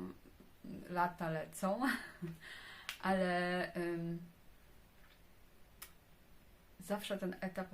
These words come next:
można zwolnić. Zawsze ten proces starzenia się ciała można zwolnić. I na ile będziemy mieć ten kontakt właśnie z ciałem i na ile będziemy go potrafić czytać, możemy mieć wpływ na to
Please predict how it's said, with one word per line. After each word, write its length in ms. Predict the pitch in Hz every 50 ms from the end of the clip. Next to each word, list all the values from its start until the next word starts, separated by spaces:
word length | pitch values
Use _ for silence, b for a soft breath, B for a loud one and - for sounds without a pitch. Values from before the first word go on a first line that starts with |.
| - -
można 560 | 175 170 165 165 165 180 175 - - 170 165
zwolnić. 680 | 165 165 175 165 165 165 175 87 - - - - - - - -
Zawsze 220 | - 185 - -
ten 220 | - - 180 170 170
proces 400 | 180 190 214 208 - 170 156 -
starzenia 540 | - - - - - 175 165 175 - - 165
się 140 | 175 165
ciała 320 | 165 - 175 170 175 175 170
można 360 | 175 175 175 175 175 175 175
zwolnić. 600 | 170 170 170 170 170 170 170 180 220 240 - - B B B B B B B B -
I 40 | 170
na 140 | 165 170
ile 180 | 170 180 190 196
będziemy 340 | 190 196 190 190 190 185 180
mieć 260 | 180 180 180 180 -
ten 140 | - 180 175
kontakt 480 | 175 185 180 180 180 180 180 185 -
właśnie 340 | 185 180 170 165 170 - 185
z 80 | 180 -
ciałem 360 | - 170 165 175 170 180 190
i 40 | 185
na 100 | 180 180
ile 120 | 180 180
będziemy 400 | 175 180 180 185 185 180 180 180
go 200 | 175 175 175 180 180 -
potrafić 420 | 185 170 180 175 165 170 185 -
czytać, 420 | - 185 180 - 185 185 180 - -
możemy 300 | 180 180 185 175 175 180
mieć 260 | 180 180 180 180 -
wpływ 340 | - - - 196 202 185 180
na 200 | 175 170 170 170
to 260 | 170 196 226 269